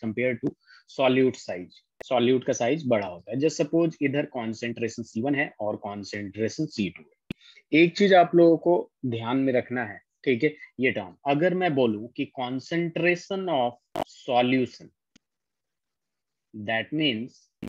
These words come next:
concentration of solute की बात हो रही है, concentration of solute की बात हो रही है। अगर जनरल बोला जाए concentration of solution, इसका मतलब क्या होता है, concentration of solute की बात हो रही है।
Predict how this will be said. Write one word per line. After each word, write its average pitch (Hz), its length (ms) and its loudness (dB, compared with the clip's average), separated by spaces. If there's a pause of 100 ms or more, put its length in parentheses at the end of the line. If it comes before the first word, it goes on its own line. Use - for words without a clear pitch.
(120)
concentration 131 760 -2
of - 0 -
solute 113 520 -4
की 113 120 -6
बात 87 240 -8
हो 90 60 -14
रही 82 120 -16
है, 98 160 -20
concentration 110 640 -4
of 120 60 -4
solute 101 580 -2
की - 80 -6
बात 82 280 -10
हो - 60 -20
रही 78 100 -18
है। - 160 -20 (600)
अगर 135 220 6
जनरल 135 360 4
बोला 131 240 6
जाए 147 200 2 (400)
concentration 139 800 0
of 147 100 -6 (160)
solution, 135 460 -2 (380)
इसका 131 240 -8
मतलब 131 280 -2
क्या 139 160 2
होता 127 160 0
है, 160 160 0
concentration 117 480 -4
of 120 180 -4
solute 110 680 -4
की 120 60 -4
बात 92 280 -8
हो 90 40 -12
रही 82 120 -16
है। - 480 -12